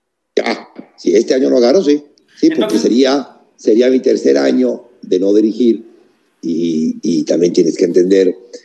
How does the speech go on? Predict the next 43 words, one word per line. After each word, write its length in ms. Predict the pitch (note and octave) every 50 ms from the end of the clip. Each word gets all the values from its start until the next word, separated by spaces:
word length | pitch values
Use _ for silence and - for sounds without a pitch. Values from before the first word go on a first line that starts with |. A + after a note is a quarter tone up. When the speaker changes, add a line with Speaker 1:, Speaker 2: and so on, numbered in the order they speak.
| _ _ _
Speaker 1:
que 100 | - E2+
vienen 260 | E2 F2+ F2+ E2+ E2
nuevas 240 | E2+ E2+ E2 D#2+ -
generaciones, 680 | - F2 E2+ E2+ F2 E2 - A2 A2 G#2 G2 G2 F#2+ -
que 100 | G2 -
te 120 | - -
desconectas. 1000 | - F#2 - - - D#2 E2 F#2+ G2+ F#2+ G2+ - E2 D#2+ D#2+ - - - - _ _ _
Una 180 | - D#2 D#2+ E2
cosa 200 | - F2 F2 -
es 100 | - -
hablar 260 | D#2+ D2 D#2+ F2 E2+
de 80 | D#2 D#2+
fútbol 280 | - E2 D#2 D#2 E2+ E2
todo 180 | - F2 E2
el 100 | D#2+ E2
día 260 | E2 F2+ F2+ F2 D#2+ - - - - - - _ _
y 80 | - -
otra 180 | - - -
cosa 220 | - - F#2 - -
es 120 | - -
estar 240 | - - - F#2+ -
conectado 460 | - - - D#2+ - - E2+ E2+ F2
en 60 | D#2+
la 100 | D2+ D#2
cancha, 360 | - - G2 F#2+ F#2 - G2+ -
te 80 | -
desconectas 580 | C#2+ C#2 C#2 - - E2 D#2+ F2 E2+ - E2 D2
de 80 | D2
la 140 | D2+ D#2+ C#2+
cancha 340 | - G2 F#2+ F2+ D#2 F2+ E2+ - - - _ - - _ _ _ _ _ _
y, 320 | - - - - - - - -
y 40 | F2+ F2
yo 100 | - -
creo 180 | - D#2+ -
que 280 | - - E2 - - - - - _ _ _
después 380 | - - - - - G2 F#2+ E2+
de 80 | F2+ -
tres 240 | F#2+ F#2+ F#2 -
años 240 | G#2+ G2+ F#2 F2 D#2
de 80 | D#2+ D2+
no 100 | D#2+ E2
estar 220 | F2 - G#2+ G2+
ahí 420 | G#2 G#2+ A2 A2 A#2 A#2 - -